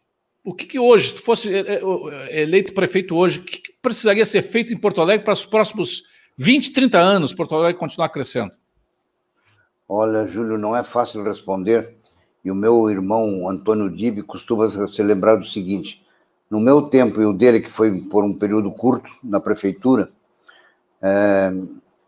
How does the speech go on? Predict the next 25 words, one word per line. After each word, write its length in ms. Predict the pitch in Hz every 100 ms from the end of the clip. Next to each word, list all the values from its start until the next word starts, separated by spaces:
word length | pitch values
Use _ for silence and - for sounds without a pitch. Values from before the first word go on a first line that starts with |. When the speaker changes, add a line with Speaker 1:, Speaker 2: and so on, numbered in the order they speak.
| _ _ _ _ -
Speaker 2:
a 100 | -
cid-, 280 | - 98 92
o, 1000 | 104 104 101 95 95 80 71 95 95 90
o, 60 |
a 40 | 98
prefeitura 540 | - - 104 127 131
tinha 240 | 131 127
dezessete 600 | 113 95 120 - 127 123 117
mil 200 | 120 117
funcionários, 680 | 127 110 123 113 110 95
hoje, 400 | 110 120 101 98 -
segundo 640 | 98 - 110 98 107 107
ele, 140 | 117
tem 220 | 110 117 104
trinta 280 | 120 110
e 80 | 123
cinco 320 | 117 127 110
mil. 280 | 117 110 101 - _ _ _
Mudou 300 | 123 120 151
muito 480 | 147 151 165 120 120
do 100 | 104
meu, 200 | 104 101
do 240 | 101 98
tempo 240 | 92 117 101
pra, 200 | -